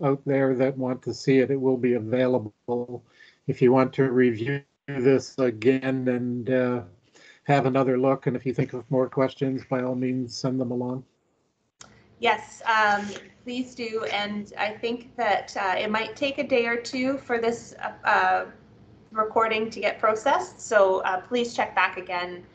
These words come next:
Speaker 2: uh, over the weekend or early next week for that. And if you go into the, the chat box, uh, Tracy has posted a link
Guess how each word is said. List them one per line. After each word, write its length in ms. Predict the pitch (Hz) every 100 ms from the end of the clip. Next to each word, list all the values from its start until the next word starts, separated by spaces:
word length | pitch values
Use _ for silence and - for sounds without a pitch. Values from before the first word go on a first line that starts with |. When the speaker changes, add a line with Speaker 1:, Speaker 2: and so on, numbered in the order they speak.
| _ _ -
Speaker 2:
uh, 220 | 170 170
over 200 | 190 190
the 100 | 185
weekend 480 | 180 180 175 170 170
or 180 | - -
early 300 | - 175 170
next 280 | 170 -
week 180 | 170 156 -
for 100 | 180
that. 340 | 156 - - - - - -
And 280 | 214 214 214
if 200 | 233 247
you 80 | 240
go 300 | 247 254 254
into 640 | 247 240 - 254 240 233
the, 260 | 220 208 208
the 120 | 214
chat 360 | 254 226 226 - - _
box, 560 | 226 214 214 - - - -
uh, 160 | 220 202
Tracy 400 | - 240 233 240
has 240 | 226 214
posted 500 | - 214 214 - 220
a 120 | - 196
link 380 | 196 190 -